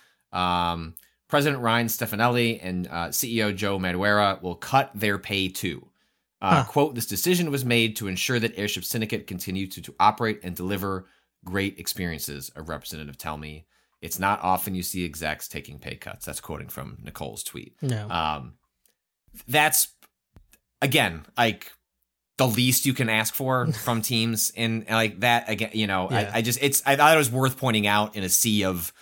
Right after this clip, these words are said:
Speaker 1: every other company when this happens, not seeing any sort of acknowledgement that this, I mean, maybe that deal with Digital Extremes, not their fault. That was out of their control. Riot Forge, not their fault.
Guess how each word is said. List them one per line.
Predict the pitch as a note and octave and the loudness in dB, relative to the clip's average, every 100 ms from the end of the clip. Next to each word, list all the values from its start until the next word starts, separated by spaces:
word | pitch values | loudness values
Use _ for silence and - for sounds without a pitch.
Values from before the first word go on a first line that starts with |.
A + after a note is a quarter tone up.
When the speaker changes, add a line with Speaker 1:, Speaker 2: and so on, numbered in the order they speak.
| - _ _ _ _ | -20 _ _ _ _
Speaker 1:
every | A2 G#2+ A2 G#2+ | 0 2 2 4
other | A2 A2+ A2 G#2+ | 4 4 4 2
company | - A#2+ A2 A2 | 0 0 0 2
when | A2 | 2
this | G#2+ G#2 | 2 2
happens, | A2 G#2+ A2 G#2+ G#2 | 2 2 0 -2 -2
not | G2 G2 F#2+ | 0 0 2
seeing | - A2 G2+ G2 | 2 2 0 -2
any | F#2+ G2 | -4 -2
sort | G#2 A2+ | 0 0
of | G2+ | 0
acknowledgement | F#2+ F#2 F#2+ G2 F#2+ F#2 F#2+ | 0 2 2 2 -4 -4 2
that | F#2 F2 _ _ _ _ _ _ _ G2 | 2 2 _ _ _ _ _ _ _ -2
this, | G#2 - | 0 0
I | B2+ | 0
mean, | A#2+ G#2+ | 0 0
maybe | B2 D3 D3 | 4 4 6
that | D3+ C#3 C3+ | 6 4 4
deal | A#2 C3 | 0 2
with | A#2+ | 2
Digital | A2+ A#2+ | 0 0
Extremes, | A#2 B2+ A#2 G#2+ G#2 - | 0 2 2 2 0 0
not | A2 G2 | 0 2
their | G#2 F2+ | 0 -2
fault. | G2 D#2 - - | 0 -2 -4 -4
That | G2 | -2
was | F#2+ E2+ - - | 0 0 0 2
out | G#2 | 2
of | G2 | 2
their | G2 | 0
control. | - F#2 - D2+ C#2+ _ _ - | -4 -6 -6 -6 -10 _ _ 0
Riot | G#2+ A2 - | 4 4 2
Forge, | G#2+ F2 D#2+ F2 | -2 -4 -4 -2
not | G2+ F#2+ | 0 0
their | G2+ F2+ | 0 0
fault. | - D2 - | 0 -2 -6